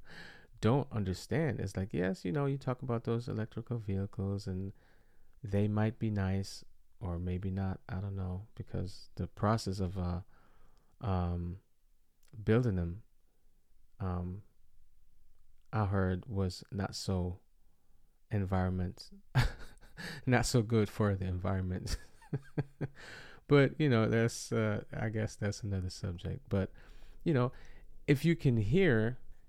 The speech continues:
that makes things a lot easier, especially when you're blind. So, you know, I mean, for, for people that can see,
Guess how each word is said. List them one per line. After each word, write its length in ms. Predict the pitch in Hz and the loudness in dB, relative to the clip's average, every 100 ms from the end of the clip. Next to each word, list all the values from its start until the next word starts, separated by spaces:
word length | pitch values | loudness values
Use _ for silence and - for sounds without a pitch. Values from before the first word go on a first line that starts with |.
| - | -10
that 300 | 117 117 - | 2 2 4
makes 380 | 113 113 - - | 2 2 0 -4
things 280 | 107 101 98 | 0 0 2
a 100 | 98 | 2
lot 220 | 98 92 | 2 2
easier, 560 | 101 123 - 82 87 - - - - - - | -2 -4 -4 -6 -6 -10 -18 -20 -20 -16 -6
especially 1000 | 101 95 - - 104 - 101 90 85 107 - - - - - - | -4 -2 -4 0 2 2 -2 -2 -2 -4 -10 -20 -20 -20 -20 -2
when 160 | 104 | 2
you're 120 | 92 | 2
blind. 560 | 87 90 101 104 - - - - - - - - - - - - - - | 0 0 0 -2 -4 -12 -20 -20 -20 -20 -20 -20 -20 -20 -20 -20 -20 -14
So, 800 | - - 107 95 92 92 90 92 - - - - - - - - - - - - - | -10 0 2 4 4 2 0 -2 -8 -20 -20 -18 -20 -20 -20 -20 -20 -20 -20 -20 -10
you 120 | 127 110 | -4 -2
know, 280 | 98 104 113 - - - - - - - - - - - - - - - | -2 -4 -8 -16 -18 -20 -20 -20 -20 -20 -20 -20 -20 -20 -20 -20 -20 -4
I 60 | |
mean, 180 | 117 117 | 2 2
for, 360 | 104 110 101 - | 2 2 2 0
for 220 | - 104 | -2 -4
people 320 | - 113 107 | -2 -2 0
that 160 | 98 95 | 0 -2
can 160 | - 87 | -4 -8
see, 480 | - 131 123 131 | -4 0 0 -2